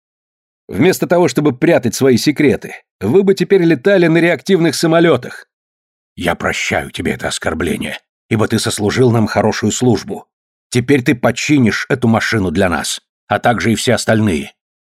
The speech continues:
Начинается новый день». «А для меня начнется ночь», Язон зевнул. «Я буду спать целый день.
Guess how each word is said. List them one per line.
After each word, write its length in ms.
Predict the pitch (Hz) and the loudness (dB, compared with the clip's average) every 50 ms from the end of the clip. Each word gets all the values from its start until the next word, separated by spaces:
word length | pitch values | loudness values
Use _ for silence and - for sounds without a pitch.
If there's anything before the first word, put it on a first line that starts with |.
| _ _ | _ _
Начинается 680 | 104 117 113 - - 110 120 123 117 107 - - - 117 | -2 -2 -2 0 0 0 2 2 0 -2 -2 -2 -2 0
новый 340 | 107 127 139 139 117 120 123 | 0 2 2 2 2 2 0
день». 320 | 117 101 147 131 92 78 - _ _ _ _ _ _ _ _ _ _ _ - | 0 0 0 0 -2 -4 -10 _ _ _ _ _ _ _ _ _ _ _ -2
«А 140 | 117 120 120 | -2 0 2
для 180 | 127 156 165 | 2 2 4
меня 300 | 175 196 214 240 247 247 | 4 4 4 4 2 2
начнется 920 | 233 214 185 - - - 165 208 214 185 - - 190 190 185 185 185 - - | 2 2 0 0 0 0 2 2 2 0 0 2 4 4 4 4 2 0 0
ночь», 720 | 143 127 127 127 127 127 127 127 120 - - - - - _ | 0 2 4 4 4 4 4 4 2 0 -4 -8 -12 -12 _
Язон 400 | - 92 95 80 87 123 131 120 | -6 -6 -4 0 0 0 0 2
зевнул. 500 | 98 107 104 92 95 87 85 82 - _ _ _ _ _ _ _ _ _ _ _ _ | 2 0 0 0 -2 -2 -4 -8 -12 _ _ _ _ _ _ _ _ _ _ _ _
«Я 220 | - 202 214 220 190 | -2 0 0 2 2
буду 240 | 185 185 180 175 151 | 4 4 4 2 2
спать 500 | - - - 196 185 165 - - - - - | 0 0 2 2 2 2 0 -4 -10 -10 -4
целый 320 | - 175 165 156 151 147 | 0 0 2 4 4 4
день. 380 | 139 135 131 120 101 95 82 | 4 4 4 4 2 0 -2